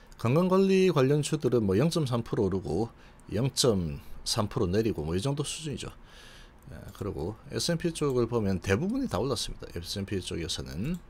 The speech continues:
이 건강관리 관련주 에브비가 일 프로, 에보트가 영점육 프로, 브리스톨 마이어 영점삼 프로 이렇게 다 오르는 모습을 좀 보여줬죠. 퀘스트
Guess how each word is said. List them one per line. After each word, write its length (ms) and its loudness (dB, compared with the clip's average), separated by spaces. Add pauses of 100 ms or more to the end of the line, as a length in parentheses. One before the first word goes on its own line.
(960)
이 40 -8
건강관리 640 4
관련주 540 2
에브비가 480 4
일 180 4
프로, 580 0 (120)
에보트가 640 -2
영점육 400 -2
프로, 220 -4 (500)
브리스톨 360 0
마이어 240 0
영점삼 500 -2
프로 400 -2 (340)
이렇게 220 -8
다 120 -4
오르는 320 2
모습을 540 2
좀 160 -4
보여줬죠. 500 -4 (420)
퀘스트 640 0